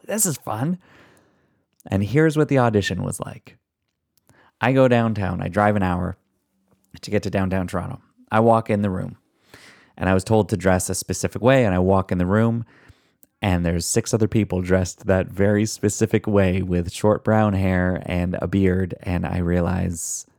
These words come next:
I'm not as unique as I thought I was. I don't know if you've seen La La Land, but the scene near the beginning where she walks into the audition space and they're all wearing exactly the same thing as she is, that is,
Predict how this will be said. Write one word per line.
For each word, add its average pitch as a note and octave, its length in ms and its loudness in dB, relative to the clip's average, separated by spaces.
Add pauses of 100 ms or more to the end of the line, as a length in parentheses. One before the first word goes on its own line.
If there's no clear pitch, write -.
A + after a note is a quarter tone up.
(340)
I'm F#2+ 160 -12
not F#2+ 160 -16
as - 160 -14
unique G#2 300 -14
as - 80 -12
I G#2+ 80 -12
thought C3 240 -6
I A#2+ 80 -6
was. - 500 -12 (540)
I - 40 2
don't B2 100 6
know B2+ 80 8
if A#2 100 2
you've A2 120 -2
seen A#2 220 0
La G#2 220 2
La A2+ 160 4
Land, A#2 320 0
but G#2 140 0
the G2+ 100 -2
scene G2+ 260 -2
near G2+ 180 0
the F#2+ 60 0
beginning G2 420 0
where F#2 140 0
she G#2 140 -4
walks F#2+ 280 0
into F#2+ 140 -4
the F2+ 120 0
audition F2+ 440 -4
space F#2 460 -2
and F2 260 -4
they're F2 160 -2
all F#2 240 -2
wearing F#2 320 -2
exactly F2+ 440 -6
the E2+ 60 -2
same F2 220 -2
thing F2+ 160 -2
as F2 80 -4
she F#2+ 200 -2
is, F#2+ 260 0
that G2 240 -2
is, F#2+ 340 -2